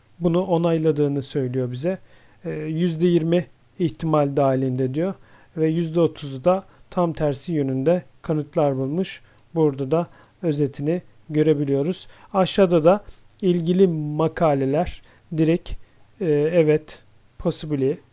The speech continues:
e, mümkün ya da hayır şeklinde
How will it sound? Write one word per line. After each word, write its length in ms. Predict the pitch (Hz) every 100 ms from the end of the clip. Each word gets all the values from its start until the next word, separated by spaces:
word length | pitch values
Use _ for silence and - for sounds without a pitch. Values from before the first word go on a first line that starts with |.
| _ -
e, 40 |
mümkün 800 | 143 139 135 160 151 131 147 151 - _ -
ya 160 | 156 143
da 180 | 156 151 - _
hayır 420 | - 175 165 143
şeklinde 720 | - 151 131 143 131 139 180